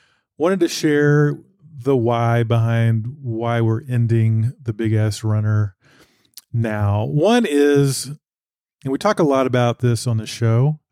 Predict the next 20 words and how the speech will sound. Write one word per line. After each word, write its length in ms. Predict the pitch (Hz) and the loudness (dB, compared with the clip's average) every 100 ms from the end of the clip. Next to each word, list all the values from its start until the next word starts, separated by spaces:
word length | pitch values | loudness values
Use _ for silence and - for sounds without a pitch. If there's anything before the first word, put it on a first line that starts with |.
| _ _ _ _ _ _ | _ _ _ _ _ _
seasons 500 | - - 151 170 180 | -10 -2 0 0 0
of 100 | 151 | -2
life. 640 | 123 110 92 - - - - _ _ _ - | -2 -4 -6 -12 -18 -20 -20 _ _ _ -10
I 60 | |
think 240 | 123 131 - | -8 -6 0
there 240 | 131 123 | 0 2
are 200 | 120 120 | 2 2
different 540 | 110 131 - 156 - _ _ | 0 -2 -2 -4 -6 _ _
seasons 600 | - - 160 160 160 143 | -12 -2 0 2 0 0
of 200 | 135 117 | -2 -2
life, 640 | 123 139 147 147 143 - _ _ _ _ _ _ _ - _ | 0 2 4 2 -2 -14 _ _ _ _ _ _ _ -20 _
much 260 | 127 139 - | -6 -4 -4
like 140 | 131 | -2
there's 240 | 135 123 113 | 0 0 0
different 380 | 135 - 123 | -4 -4 -10
seasons 540 | - - 151 139 143 123 | -8 -4 0 2 2 2
in 100 | 120 | 0
a 60 | |
year. 640 | 113 117 135 139 135 123 - _ _ _ _ _ _ _ | 2 2 2 2 0 -2 -6 _ _ _ _ _ _ _
And 580 | 123 123 120 123 123 | -6 0 2 2 0